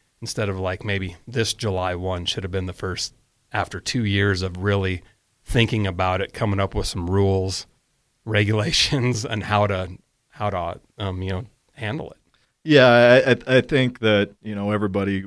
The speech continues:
Speaker 2: wishes maybe it would have rolled out a little slower, but it was a reaction, whether it was a good reaction or a bad reaction to the Alston,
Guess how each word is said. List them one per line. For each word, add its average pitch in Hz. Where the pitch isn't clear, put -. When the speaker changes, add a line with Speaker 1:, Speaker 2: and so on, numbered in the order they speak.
Speaker 2:
wishes 101
maybe 98
it 95
would 98
have 95
rolled 98
out 98
a -
little 95
slower, 101
but 95
it 95
was 95
a 90
reaction, 98
whether 98
it -
was 95
a 98
good 101
reaction 104
or 95
a 92
bad 101
reaction 98
to 98
the 92
Alston, 101